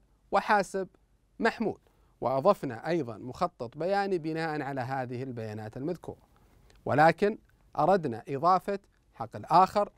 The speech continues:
باسم تلفاز على الجدول ونريد تطبيق، إضافته أيضًا وإدراجه إلى المخطط البياني. أولًا في الصف رقم سبعة نكتب في الخلية إيه سفن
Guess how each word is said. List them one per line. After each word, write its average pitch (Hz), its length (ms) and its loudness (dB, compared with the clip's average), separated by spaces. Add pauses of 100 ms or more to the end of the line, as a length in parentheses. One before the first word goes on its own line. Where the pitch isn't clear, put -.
(220)
باسم 196 440 0
تلفاز 175 720 -2 (420)
على 123 200 -8
الجدول 185 520 0 (120)
ونريد 175 380 -2
تطبيق، 151 600 -8 (180)
إضافته 147 840 2
أيضًا 127 280 -4
وإدراجه 160 680 0
إلى 185 220 -6
المخطط 160 540 -6
البياني. - 440 -6 (640)
أولًا 175 420 4 (340)
في - 80 -10
الصف - 400 -4
رقم 104 220 -8
سبعة 185 460 2 (800)
نكتب 202 380 0
في - 100 -10
الخلية 156 640 -4
إيه 196 300 0 (800)
سفن 156 520 2